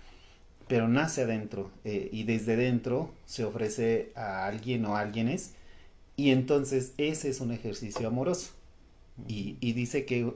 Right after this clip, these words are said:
Speaker 1: eh, la clave para identificar si tú estás amando es que fuiste adentro, te preguntaste si te sentías bien, y entonces, sin que haya ningún requisito de a quién o cómo, lo sacas y dices, "Estoy amando", ¿no?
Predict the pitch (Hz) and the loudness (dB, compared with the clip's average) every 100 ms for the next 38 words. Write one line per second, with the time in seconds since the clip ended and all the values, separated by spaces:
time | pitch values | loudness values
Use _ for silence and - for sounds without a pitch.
0 | - 104 80 - - - - - 113 113 | -4 -4 -4 -4 -8 -8 -8 -2 0 4
1 | 127 131 139 131 131 127 135 - 131 127 | 6 6 6 6 6 0 -6 0 0 0
2 | 117 117 - 127 151 160 131 123 151 - | -2 -2 0 -2 -2 0 0 0 -2 -4
3 | 131 127 123 131 135 160 185 185 175 156 | -8 -4 0 0 0 2 4 4 2 2
4 | 151 151 - - - - - - 147 135 | 2 2 -4 -20 -20 -20 -20 -4 -2 0
5 | 117 113 120 131 131 143 135 131 127 - | 2 2 2 0 2 2 4 2 0 -8
6 | - 139 131 127 123 113 127 139 151 170 | -6 -4 0 0 0 0 4 4 4 4
7 | 175 160 180 - - - - - 127 120 | 4 4 -4 -10 -20 -20 -16 -2 2 2
8 | 127 110 123 120 - - - - 127 120 | 2 0 -2 -2 -6 -2 0 2 2 4
9 | 117 110 107 98 120 120 131 143 147 143 | 4 0 -6 -6 0 0 2 2 2 2
10 | 123 123 120 143 127 123 120 131 123 107 | 2 0 0 -2 -6 -6 0 0 2 2
11 | 92 - 127 120 117 104 127 151 220 - | 0 0 2 2 2 2 2 2 0 -4
12 | - - - - - - 123 117 113 143 | -20 -20 -20 -20 -20 -8 0 2 6 4
13 | 151 160 160 127 117 131 127 127 - - | 4 0 0 -2 0 0 0 -2 -10 -14
14 | - - 123 113 107 95 87 90 160 | -12 -8 -6 -4 -6 -8 -8 -8 -8